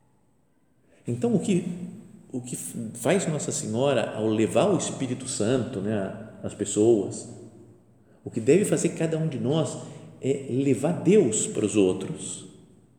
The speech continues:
para que elas sejam santas, as pessoas, ou sejam, tenham a plenitude da filiação divina,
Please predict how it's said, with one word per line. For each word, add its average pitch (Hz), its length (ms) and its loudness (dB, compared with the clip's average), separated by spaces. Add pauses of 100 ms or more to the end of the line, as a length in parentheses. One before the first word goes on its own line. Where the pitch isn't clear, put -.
(760)
para - 100 0
que 156 200 -2
elas 160 160 -2
sejam 165 320 0
santas, 104 640 -2
as 85 80 -8
pessoas, 87 600 -2
ou 117 80 0
sejam, 123 280 -2
tenham 160 260 0 (420)
a - 80 -4
plenitude 151 720 2
da 165 80 4
filiação 147 480 2
divina, 139 380 -2